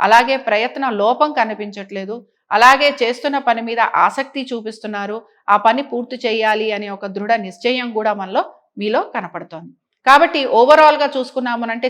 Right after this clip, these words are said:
చిన్న చిన్న డిస్టర్బెన్సెస్ అనేవి ఉన్నా కూడా వాటిని పక్కకు తోసేసి మీరు ముందుకు వెళ్లేందుకే అవకాశాలు కనపడుతున్నాయి.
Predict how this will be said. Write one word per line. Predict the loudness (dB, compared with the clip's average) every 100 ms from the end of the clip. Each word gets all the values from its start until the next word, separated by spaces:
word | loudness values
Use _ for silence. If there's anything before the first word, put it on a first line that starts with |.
| -6
చిన్న | -8
చిన్న | -6 -6 -6
డిస్టర్బెన్సెస్ | -6 -6 -6 -6 -8 -6
అనేవి | -6 -6 -8
ఉన్నా | -8 -4 0 0
కూడా | -2 -2 -4 -6 _ _
వాటిని | 6 6 6 0
పక్కకు | -2 -2 -2 -6
తోసేసి | -6 -6 -6 -8 -8 -10 -12 _ _
మీరు | -2 -2
ముందుకు | -2 -4 -4 -2
వెళ్లేందుకే | -4 -4 -6 -2
అవకాశాలు | -2 -2 -6 -6 -8 -6
కనపడుతున్నాయి. | -6 -8 -10 -20 -20 -20